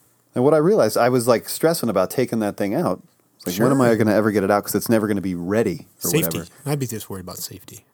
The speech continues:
Speaker 1: The safety's fine. But this lady walked by when I was working on it. She was like, "Oh, I love your trailer." I said, "Oh, thanks." And I said, "Yeah, it still needs a lot of work." She's like, "Yeah, but that doesn't mean you can't take it out."
Speaker 2: Ooh.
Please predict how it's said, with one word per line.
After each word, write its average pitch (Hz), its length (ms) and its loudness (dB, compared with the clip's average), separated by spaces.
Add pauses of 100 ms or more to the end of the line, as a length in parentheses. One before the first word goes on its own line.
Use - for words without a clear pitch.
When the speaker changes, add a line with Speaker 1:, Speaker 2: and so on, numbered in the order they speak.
Speaker 1:
The 240 60 -14
safety's - 380 0
fine. 85 360 -8
But 120 140 2
this 131 200 0
lady 147 240 4
walked 87 300 0
by 87 300 0 (1000)
when 98 120 -2
I 95 40 2
was 90 140 -2
working 98 260 -2
on 85 120 -2
it. 104 120 -6
She - 80 -16
was 92 80 -10
like, 101 180 -6
"Oh, 170 60 -4
I 127 60 -2
love 113 200 -2
your 123 100 -6
trailer." 135 420 -2
I - 40 -20
said, - 160 -8
"Oh, 147 80 -2
thanks." 151 500 -6
And 90 120 -6
I 87 60 -6
said, 98 240 -10
"Yeah, 131 140 -6
it 127 60 -14
still - 200 -6
needs 139 220 -4
a - 40 -2
lot 101 120 2
of 87 60 -2
work." 113 280 0
She's - 240 -14
like, - 140 -10
"Yeah, 135 60 -4
but 123 120 -6
that 135 100 -6
doesn't 98 140 -4
mean 90 120 -4
you 80 60 -12
can't 101 240 -4
take 90 160 -2
it 85 60 -2
out." 123 240 -4 (160)
Speaker 2:
Ooh. 147 680 -2